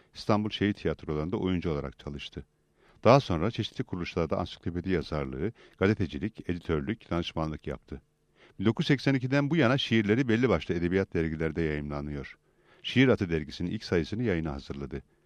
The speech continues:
Şiirin sorunları üzerine yazılar yazdı. Denemelerini çeşitli dergilerde tiyatro eleştirmenliğini Cumhuriyet Gazetesi'nde sürdürüyor. İlk şiir kitabı Parçalanmış Divan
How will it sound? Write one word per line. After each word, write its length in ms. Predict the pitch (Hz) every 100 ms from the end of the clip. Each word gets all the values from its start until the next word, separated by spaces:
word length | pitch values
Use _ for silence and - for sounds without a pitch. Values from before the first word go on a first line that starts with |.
| _ _
Şiirin 360 | - 104 101 135
sorunları 440 | - 92 90 101
üzerine 300 | 107 87 76
yazılar 380 | 76 71 78 73
yazdı. 420 | 71 69 - 73 - _ _ _ -
Denemelerini 520 | 113 143 156 165 190
çeşitli 380 | - - - 156
dergilerde 500 | 110 82 76 71 139
tiyatro 400 | - 127 127 107
eleştirmenliğini 840 | 82 85 - 85 80 78 80 143
Cumhuriyet 380 | 107 101 107 101
Gazetesi'nde 520 | 82 73 85 - 82
sürdürüyor. 580 | 76 - 69 69 69 - _ _ _ _ _ _ 147
İlk 140 | 165
şiir 200 | - 147
kitabı 420 | - - 82 147 -
Parçalanmış 680 | 101 - 98 95 104 - -
Divan 400 | 82 76 76